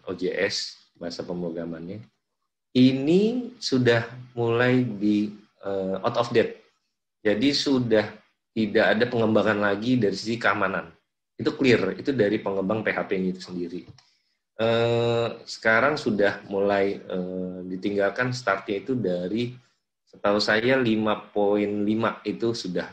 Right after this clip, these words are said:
tidak ada pengembangan dari segi keamanan ya. Nah, di sana menjadi pertanyaan besar. Kalau misalnya kita tetap gunakan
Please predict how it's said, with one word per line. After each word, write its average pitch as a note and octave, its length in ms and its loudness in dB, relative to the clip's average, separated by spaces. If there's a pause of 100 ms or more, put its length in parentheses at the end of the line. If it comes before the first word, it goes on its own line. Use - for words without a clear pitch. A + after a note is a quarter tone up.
tidak F2 400 -2
ada F2 240 -6 (460)
pengembangan F2+ 640 -4
dari F2+ 100 -2
segi F2 240 -8
keamanan F#2+ 560 0
ya. E2 80 -6 (580)
Nah, E2+ 120 -8
di F2 80 -6
sana G#2 240 0
menjadi A#2+ 320 0
pertanyaan A#2+ 640 -2
besar. E2+ 400 -4 (100)
Kalau A2+ 240 4
misalnya A#2 380 -2
kita A2 400 -2 (240)
tetap - 320 -8
gunakan F#2+ 800 -4